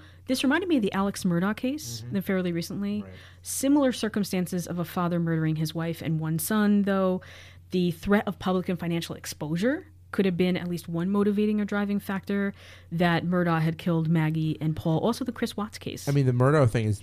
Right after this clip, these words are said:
Speaker 2: interesting, though, because that family actually was established. They were successful. Whereas, you know, John List was, like, strive-, he's a striver, right? Like, I mean, this, this, the Murdaugh family, the guy had a reputation and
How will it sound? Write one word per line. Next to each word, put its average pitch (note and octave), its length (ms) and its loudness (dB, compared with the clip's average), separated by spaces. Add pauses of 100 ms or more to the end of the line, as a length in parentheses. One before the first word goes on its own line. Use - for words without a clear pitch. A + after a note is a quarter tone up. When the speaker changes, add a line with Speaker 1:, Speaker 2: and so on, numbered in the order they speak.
Speaker 2:
interesting, G#2+ 340 -2
though, G#2 120 0
because G#2+ 280 2
that A2+ 220 -4
family G#2 640 -2 (300)
actually B2 340 -2
was C#3 260 4
established. - 520 -8
They G#2+ 80 -6
were D3 200 2
successful. - 720 -8 (280)
Whereas, B2 340 2
you B2+ 60 0
know, G#2+ 60 0
John A2+ 220 0
List D3+ 200 0
was, G2 80 -4
like, G2 100 -4
strive-, C3 380 0
he's B2 120 0
a G#2 40 0
striver, G3 440 -2
right? B2 200 0
Like, A#2 120 -2
I A#2+ 40 0
mean, A#2 180 -2
this, B2+ 160 -2
this, C#3 340 -4
the B2 80 -4
Murdaugh A#2+ 300 2
family, G#2+ 220 -2
the G#2+ 100 -6
guy A2 200 -6
had A#2 200 -4
a A#2 40 -6
reputation A2 600 -8
and F2+ 260 -14